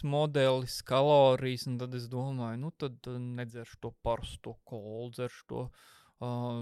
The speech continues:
diētisko saldināt." Bija samērā daudz saldinātāju, arī atceros, ā,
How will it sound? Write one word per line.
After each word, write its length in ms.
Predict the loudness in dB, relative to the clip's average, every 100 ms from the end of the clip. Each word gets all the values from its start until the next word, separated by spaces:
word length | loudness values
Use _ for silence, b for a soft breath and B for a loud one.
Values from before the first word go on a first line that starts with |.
| -6 -2
diētisko 1300 | 0 2 2 0 -6 -10 -6 -8 -8 -6 -2 -2 -4 b b b
saldināt." 720 | -6 0 0 0 -2 -4 -4
Bija 320 | -6 -2 0 0
samērā 560 | -2 -4 -2 0 0
daudz 400 | 0 0 0 -2
saldinātāju, 1500 | -6 -4 2 2 2 -2 -4 -2 -4 -6 -8 -6 -4 -4 -4
arī 260 | -4 -4 -10 _ b b b -10
atceros, 840 | -8 -6 -6 -4 -4 -6 -12 -6
ā, 480 | -4 -2 -2 -4